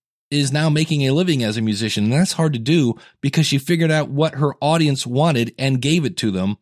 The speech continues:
And she's into getting her music in different T V shows and things like that. And these other musicians said, "How do I get my music into T V and stuff?"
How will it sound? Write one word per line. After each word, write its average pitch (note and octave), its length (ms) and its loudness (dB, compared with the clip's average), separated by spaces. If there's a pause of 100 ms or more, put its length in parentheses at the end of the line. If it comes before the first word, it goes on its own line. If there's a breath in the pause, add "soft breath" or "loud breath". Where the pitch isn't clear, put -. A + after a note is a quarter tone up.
(440)
And C3+ 360 0
she's C#3 340 -2
into D#3 400 0
getting D3 320 0
her A2 280 -2 (340 soft breath)
music D3+ 640 2
in B2+ 560 -2 (360)
different B2+ 380 -2
T C3+ 160 0
V G#3 160 2
shows F#3+ 340 0
and D#3+ 120 2
things E3 200 2
like D3 140 0
that. D3+ 240 0
And D3 180 2
these D#3+ 200 2
other F#3 180 2
musicians F3 520 2
said, D#3+ 140 2
"How F#3+ 140 0
do A3 220 0
I G3 220 -2
get F3+ 200 0
my D3 160 0
music C#3 340 0
into C3 180 0
T D#3 220 -2
V C#3+ 200 2
and A#2+ 100 0
stuff?" - 480 -6